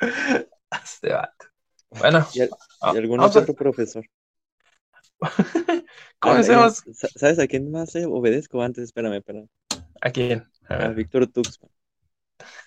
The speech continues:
Speaker 1: <laughs>
Speaker 2: Dale, dale.
Speaker 1: Bienvenidos a este podcast que hablamos de todo y no quedamos en nada. El tema de hoy que nos trae,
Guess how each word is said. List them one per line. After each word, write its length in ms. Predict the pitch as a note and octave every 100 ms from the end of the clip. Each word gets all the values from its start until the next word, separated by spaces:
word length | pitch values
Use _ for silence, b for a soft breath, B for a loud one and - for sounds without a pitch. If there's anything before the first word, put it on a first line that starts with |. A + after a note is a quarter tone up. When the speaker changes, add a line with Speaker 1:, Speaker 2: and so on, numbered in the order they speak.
| B _
Speaker 1:
<laughs> 760 | F4 - - - - _ - -
Speaker 2:
Dale, 260 | G#2+ G#2+ G#2
dale. 320 | G2+ F2 - _ _ _ _ B A3 B3 F#3+ -
Speaker 1:
Bienvenidos 540 | - E3+ D#3+ F3 E3+
a 40 | E3+
este 280 | E3 F3 D#3+
podcast 480 | D#3+ D#3+ D#3+ D#3
que 80 | D3+
hablamos 680 | C3+ C3+ C#3 C#3+ C3+ B2+ - _ _ _
de 160 | - B2
todo 400 | - D3 D#3+ D#3+
y 60 |
no 140 | C#3+ C#3
quedamos 420 | C3+ C3+ C3+ B2+
en 160 | A2
nada. 240 | A#2 B2 A#2 A2 - _ _
El 140 | -
tema 240 | - D3 C3
de 140 | B2
hoy 180 | D3 D#3+
que 100 | D3
nos 200 | A2+ -
trae, 400 | C#3+ D3+ E3+